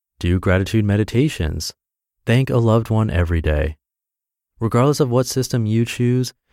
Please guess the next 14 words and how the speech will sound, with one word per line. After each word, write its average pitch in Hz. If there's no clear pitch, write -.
the 101
critical 151
component 127
is 98
to 110
practice 123
gratitude 107
daily. 95
Intentionally 120
incorporating 117
gratitude 107
into 110
your 110
life 101